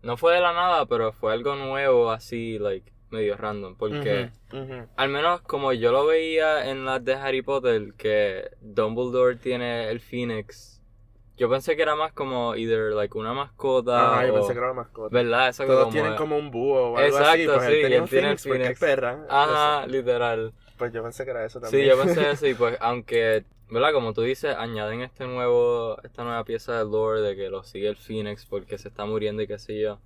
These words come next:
Speaker 1: Siento que es interesante, pero que
Speaker 2: Lo sentiste como
Speaker 1: Ajá, como que más como un gimmick,
Speaker 2: forced.
Speaker 1: más como algo
Speaker 2: Ajá.
Speaker 1: que pusieron en esta película solo para ayudar un poquito al plot. Es que, exacto, siento que si fuera otra situación, pues nunca nos hubiéramos enterado y esto fue solo para darle un poquito más al plot.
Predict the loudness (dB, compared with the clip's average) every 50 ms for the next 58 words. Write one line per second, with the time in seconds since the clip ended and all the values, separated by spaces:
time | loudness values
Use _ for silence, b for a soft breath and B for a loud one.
0 | -20 _ -10 -8 -4 0 0 0 2 2 2 0 0 -2 -4 -4 -6 -6 -4 0
1 | 0 0 0 0 -4 -8 -4 -4 -4 0 0 0 2 2 4 4 4 4 2 0
2 | -4 -8 -14 -12 -6 -2 0 0 2 2 2 2 2 2 0 -2 -4 _ -20 _
3 | _ -14 -8 -4 -4 -4 -4 -4 -6 -6 -8 -8 -6 -6 -6 -4 -4 -4 -4 -4
4 | -4 -6 -6 0 0 2 2 2 2 2 2 0 0 0 0 0 -2 -4 -6 -8
5 | -8 -6 -6 -4 -2 0 2 2 2 0 -2 -2 -4 -4 -4 -6 -4 -2 0 0
6 | 0 0 0 0 0 2 2 2 2 2 2 0 -6 -10 -4 -2 0 0 0 0
7 | -2 -4 -8 -8 -8 -8 -8 -8 -10 -10 -8 -8 -2 0 0 0 0 -2 -2 0
8 | 0 0 0 -2 -6 -8 -6 -4 -2 0 0 0 -2 -2 -2 -2 -2 -2 -2 -4
9 | -4 -4 -4 -2 -2 -2 -2 -4 -6 -8 -10 -10 -6 -4 -4 -4 -4 -6 -8 -6
10 | -4 -4 -4 -4 -6 -6 -6 -4 -2 -2 -2 -2 -2 -2 -2 -2 -2 -4 -4 -6
11 | -8 -6 -6 -6 -6 -8 -10 -6 -2 0 0 0 0 0 -4 -4 -4 -6 -6 -4
12 | -6 -4 -4 -6 -8 -6 -6 -6 -6 -6 -8 -8 -6 -6 -6 -6 -4 -4 -4 -4
13 | -4 -4 -4 -6 -10 -10 -10 -8 -4 -2 0 0 0 0 0 -2 -4 -8 -12 -12
14 | -12 -12 -8 -4 -4 -4 -4 -4 -4 -4 -4 -4 -4 -6 -8 -8 -10 -8 -8 -8
15 | -6 -6 -6 -6 -4 -4 -6 -6 -8 -10 -12 -14 -18 -18 -18